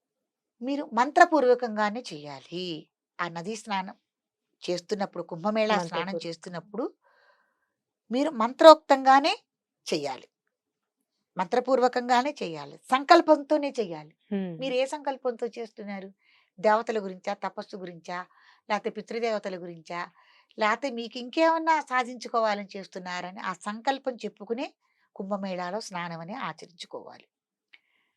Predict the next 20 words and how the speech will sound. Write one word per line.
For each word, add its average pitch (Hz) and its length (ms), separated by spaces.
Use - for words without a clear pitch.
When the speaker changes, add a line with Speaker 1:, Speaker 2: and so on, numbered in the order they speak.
Speaker 1:
తర్వాత 202 600
విశేషంగా 226 540
దాన 202 320
ధర్మాల 190 400
గురించి 170 320
చెప్పుకున్నాం 160 400
కదమ్మా. 156 360
స్నానం 269 560
అనేది 190 640
ఒక, 226 200
ఒక్కసారి 294 680
ఒక 226 120
పూట 285 320
వెళ్ళి 254 340
మనం 220 240
స్నానం 190 520
చేయటం 175 220
కాదు. - 340
ఒక 202 140
రోజులో 240 680